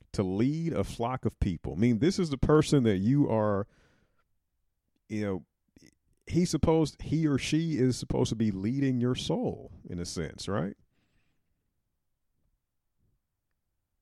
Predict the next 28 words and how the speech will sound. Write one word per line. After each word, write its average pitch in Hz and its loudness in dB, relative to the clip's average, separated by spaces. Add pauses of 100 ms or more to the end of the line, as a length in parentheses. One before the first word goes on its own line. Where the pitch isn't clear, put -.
(1400)
I've 92 -4
heard 104 4
some 135 -2
people 123 -6
say, 90 -2
"You 101 -2
know, 147 2
Dan, 151 0
I 123 2
really 131 4
love 123 0
that 98 0
church, - -4
but 131 -2 (460)
the - -20
pastor 120 -6
just 127 -4
don't 123 -2
know 139 -6
how 127 -6
to 147 -2
preach. - -6 (920)
He's 170 -6
a 147 -4
really, 180 -4
really 135 4 (200)
bad 123 -2
preacher." - -4